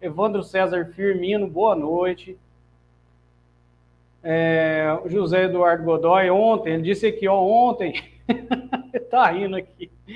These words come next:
A Silvana Guimarães chegando aqui, que Deus abençoe, boa noite. É, o Plínio, gente, pessoal, visita o canal do Plínio, o Plínio tá com,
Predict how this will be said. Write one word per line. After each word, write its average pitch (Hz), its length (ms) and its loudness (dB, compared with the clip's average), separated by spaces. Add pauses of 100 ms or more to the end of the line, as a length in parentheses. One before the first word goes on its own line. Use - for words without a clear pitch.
(580)
A 196 120 -2
Silvana 202 440 0
Guimarães 175 560 0
chegando 160 440 -4
aqui, 196 680 -2 (600)
que 147 80 -20
Deus 156 220 -6
abençoe, 156 640 -4
boa 139 200 -6
noite. 175 640 -4 (1300)
É, 135 480 0
o 240 120 -2
Plínio, 220 720 2
gente, 143 420 -4
pessoal, 185 760 4
visita 180 400 -4
o - 40 -18
canal 226 300 2
do 214 140 0
Plínio, 208 500 -2
o - 40 -12
Plínio 214 340 -4
tá 226 100 0
com, 220 440 -4